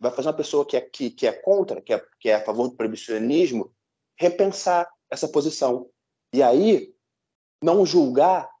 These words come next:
o sobrinho, não julgar o filho, que tá fumando o baseadinho dele no final de semana. Entendeu? Essa é a parada.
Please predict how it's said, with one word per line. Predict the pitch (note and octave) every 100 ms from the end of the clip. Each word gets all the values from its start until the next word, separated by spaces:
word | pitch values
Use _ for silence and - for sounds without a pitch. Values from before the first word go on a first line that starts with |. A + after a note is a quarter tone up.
| _ _ _
o | C3+
sobrinho, | C#3+ D#3+ B2+ B2+ D#3+ E3+ A#2+ F#2 -
não | C3
julgar | D3 D3+ C#3
o | B2
filho, | - G3+ G#3+ D#3 G#2+ _ _ _ _
que | G#3+
tá | G#3+
fumando | - F3+ F3
o | E3+
baseadinho | E3 C#3 D3 C#3+ C3 C#3+
dele | C3+ E3
no | F#3
final | - D#3+ C#3
de | -
semana. | A2+ G2 A#2+ B2+ F2+ _ _ _ _ _
Entendeu? | G#2+ B2+ C#3 D2+ -
Essa | C#3+ F3 - B2+
é | A#2+
a |
parada. | G#2+ A2 G2+ F#2+ E2 D#2